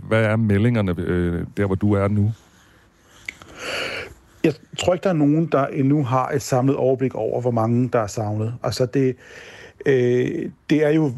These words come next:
Speaker 2: vanvittigt kaotisk.
Speaker 1: Mm.
Speaker 2: Øhm, folk ligesom sender, øh, sender beskeder ud om, at de, de mangler deres pårørende, øh, på sociale medier, og, øh, og <clears throat> der er folk, der har været fanget i ruinerne, som har sendt besked ud om, "Jeg ligger under bygning dit og dat, øh, i den og den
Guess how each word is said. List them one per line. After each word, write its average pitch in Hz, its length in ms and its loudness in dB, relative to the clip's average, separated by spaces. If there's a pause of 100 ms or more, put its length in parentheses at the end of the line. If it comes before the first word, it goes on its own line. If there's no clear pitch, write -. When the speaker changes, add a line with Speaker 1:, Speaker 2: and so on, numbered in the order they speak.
(320)
Speaker 2:
vanvittigt 139 680 2
kaotisk. - 680 -4
Speaker 1:
Mm. 127 60 2
Speaker 2:
Øhm, 110 680 0 (240)
folk - 440 -2
ligesom 139 260 0
sender, 123 440 2 (100)
øh, 120 380 0
sender 120 280 0
beskeder 151 460 0
ud 151 320 0
om, 127 240 0
at 120 120 -4
de, 120 400 -2
de 135 60 0
mangler 127 280 2
deres 120 260 0
pårørende, 123 720 0
øh, 120 500 -2
på 127 140 0
sociale 127 400 -4
medier, 139 360 0
og, 123 440 -2 (500)
øh, 110 560 2 (300)
og - 180 -2 (200)
<clears throat> 135 200 -2
der 123 80 0
er 113 320 2
folk, 139 300 0
der 139 60 0
har 131 80 2
været 113 160 0
fanget 131 300 2
i 131 40 2
ruinerne, 127 360 0
som 113 140 -2
har 110 80 -2
sendt 107 200 -2
besked 135 320 -2
ud 131 160 0
om, 120 180 0
"Jeg 127 100 0
ligger 127 300 0
under 123 280 -2
bygning 113 400 -2
dit 135 140 0
og 131 140 0
dat, 120 320 0
øh, 120 300 0
i - 100 -6
den 123 200 0
og 127 120 -8
den 123 200 -2